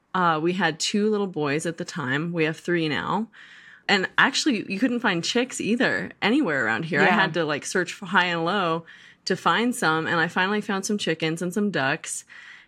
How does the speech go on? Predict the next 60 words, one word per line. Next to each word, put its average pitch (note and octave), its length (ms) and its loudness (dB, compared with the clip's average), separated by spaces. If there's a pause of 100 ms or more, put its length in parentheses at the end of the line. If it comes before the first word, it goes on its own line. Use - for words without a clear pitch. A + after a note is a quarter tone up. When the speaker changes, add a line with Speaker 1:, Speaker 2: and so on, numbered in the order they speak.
(160)
Speaker 1:
And G3 120 6
I F#3 120 6
even G#3 200 0
got E3 300 4
some D#3+ 220 0
roosters E3+ 500 0
off D#3 240 2
of, D#3 240 -2
like, C#3 160 -2
Facebook F3+ 640 0
or F#3 100 2
something G#3+ 640 2 (160)
<laughs> - 160 -4
that G3 160 2
people F#3 220 2
were F3 100 2
trying F3 200 2
to F3 40 0
get D#3+ 140 0
rid F3 120 0
of. F3+ 220 0
And E3 240 0
I E3 120 4
just E3+ 220 -6
butchered F3+ 320 2
those D#3+ 400 2
just - 380 -2 (320)
right F#3 140 6
out E3+ 160 2
the F3 60 -2
gate E3+ 300 2
to F#3+ 100 0
see F#3+ 140 4
if G#3+ 120 2
I A3 120 4
could. F#3+ 420 4
<laughs> - 360 -2
'Cause A3+ 100 4
I A3+ 60 4
figured G#3 280 2
the F3+ 80 -2
worst F3+ 200 -2
case F#3 160 2
Speaker 2:
Wow. F3+ 60 6 (160)
Speaker 1:
scenario D#3+ 220 2
is D#3 140 -2
you D#3+ 80 2
can't D#3+ 280 0
get E3 120 2
it B2 120 -4
done, E3+ 400 2
you F#3 100 4
know? E3 260 2 (480)
Might F3+ 140 4
as G3 100 0
well G3+ 100 2
just F3 220 0
try. F3+ 360 4
Speaker 2:
Uh-huh. G3 100 -4
Speaker 1:
So, F3 400 2